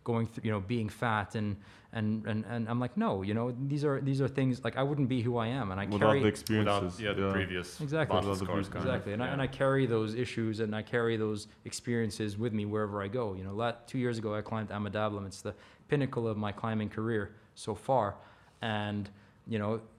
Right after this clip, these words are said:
Speaker 1: w-, at the summit there were all of those guys. There was, there was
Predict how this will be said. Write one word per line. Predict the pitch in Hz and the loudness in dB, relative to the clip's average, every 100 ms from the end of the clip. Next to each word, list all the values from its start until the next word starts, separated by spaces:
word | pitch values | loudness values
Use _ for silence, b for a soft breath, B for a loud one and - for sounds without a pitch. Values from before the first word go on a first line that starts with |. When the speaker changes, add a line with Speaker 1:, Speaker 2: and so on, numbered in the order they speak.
| - | -8
Speaker 1:
w-, | 131 131 - - | -6 -6 -8 0
at | 135 135 | 0 0
the | |
summit | 117 151 139 123 - | -2 2 4 2 4
there | 131 120 | 4 4
were | 113 110 110 110 135 | 2 2 2 2 2
all | 139 | 4
of | 127 | 4
those | 107 95 | 2 0
guys. | 101 90 92 | -4 -4 -6
There | 104 | -4
was, | 101 101 - | -2 -4 -4
there | 110 | -2
was | 101 98 | -2 -4